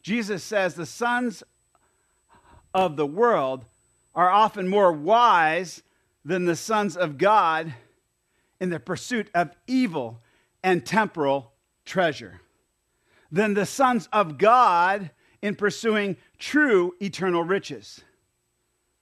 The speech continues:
The sons of the world wisely assess the risk and reward of the situation, and then they take action to better their situation.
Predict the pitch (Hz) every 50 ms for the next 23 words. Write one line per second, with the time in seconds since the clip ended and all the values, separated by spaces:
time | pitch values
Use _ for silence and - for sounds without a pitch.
0 | _ _ _ _ _ _ _ _ _ _ _ _ _ _ _ - - - - 131
1 | 143 160 147 135 165 156 156 113 269 262 226 185 208 190 180 226 240 202 160 170
2 | 202 220 233 247 254 262 196 240 247 202 - - - _ _ _ _ - 208 202
3 | - - - 262 240 226 - - 208 180 156 190 247 277 - - - _ - 208
4 | 214 190 180 180 175 185 208 233 247 247 247 226 190 180 190 180 - - 240 170
5 | - 226 214 190 208 226 233 226 - - 247 240 240 190 - - - - - 233
6 | 240 233 240 247 240 - - 262 247 226 - - _ - 262 294 330 339 - -
7 | - - 160 170 156 160 180 220 262 269 226 185 - _ _ _ _ _ _ _
8 | _ _ _ _ _ _ _ _ _ _ _ _ _ - 208 170 - 226 220 220
9 | 220 208 220 214 196 - - 214 202 - - 226 220 240 269 277 277 247 - -
10 | - 131 - 120 117